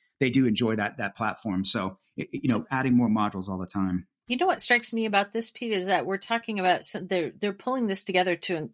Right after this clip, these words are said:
Speaker 2: to connect employees to projects more from the employee's
Speaker 1: Yeah.
Speaker 2: perspective, it feels like, than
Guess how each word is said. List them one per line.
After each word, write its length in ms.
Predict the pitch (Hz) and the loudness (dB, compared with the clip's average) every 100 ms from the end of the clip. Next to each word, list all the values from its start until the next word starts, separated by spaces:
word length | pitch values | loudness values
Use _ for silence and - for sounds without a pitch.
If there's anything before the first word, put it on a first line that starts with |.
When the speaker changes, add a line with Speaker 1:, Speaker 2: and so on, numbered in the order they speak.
| - | -8
Speaker 2:
to 100 | - | -8
connect 380 | 196 - 185 - | -6 0 0 0
employees 680 | 156 147 - 160 160 160 147 | -6 -4 0 2 2 0 -2
to 100 | - | -6
projects 760 | - 143 147 151 151 - - - | -4 2 2 2 -4 -4 -4 -4
more 400 | 196 202 190 220 | -4 -2 0 0
from 220 | 240 262 214 | -2 0 2
the 260 | 160 156 - | 2 2 -4
employee's 640 | 165 147 226 247 320 339 | -8 0 4 6 4 2
Speaker 1:
Yeah. 60 | - | 0
Speaker 2:
perspective, 500 | 175 - 156 - 147 | 0 2 0 0 -6
it 140 | - | -4
feels 280 | - 226 190 | 2 2 4
like, 260 | 151 143 - | 2 2 2
than 320 | 180 175 | 2 2